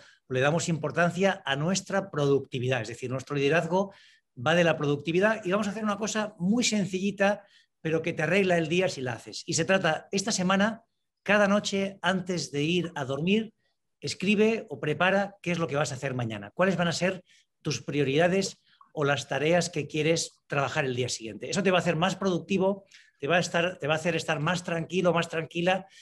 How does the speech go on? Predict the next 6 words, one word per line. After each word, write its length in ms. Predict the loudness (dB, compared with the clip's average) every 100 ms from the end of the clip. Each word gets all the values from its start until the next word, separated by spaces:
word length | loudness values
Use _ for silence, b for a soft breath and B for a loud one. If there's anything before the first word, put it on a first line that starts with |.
| B B -8
y, 100 | -2
por 160 | -2
supuesto, 420 | 0 -2 -2 -2 -2
podrás 440 | 0 0 0 -2
liderar 400 | -2 0 0 0
mejor. 400 | -4 -6 -12